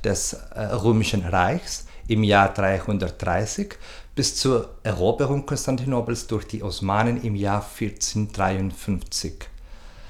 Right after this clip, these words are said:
Also jetzt, äh, zur, äh, Hagiografie und zur byzantinischen Hagiografie. Genau, wie Sie, wie Sie erwähnt haben,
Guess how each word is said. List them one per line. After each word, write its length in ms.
Also 220
jetzt, 460
äh, 160
zur, 720
äh, 60
Hagiografie 1080
und 220
zur 200
byzantinischen 920
Hagiografie. 880
Genau, 380
wie 100
Sie, 320
wie 60
Sie 160
erwähnt 580
haben, 340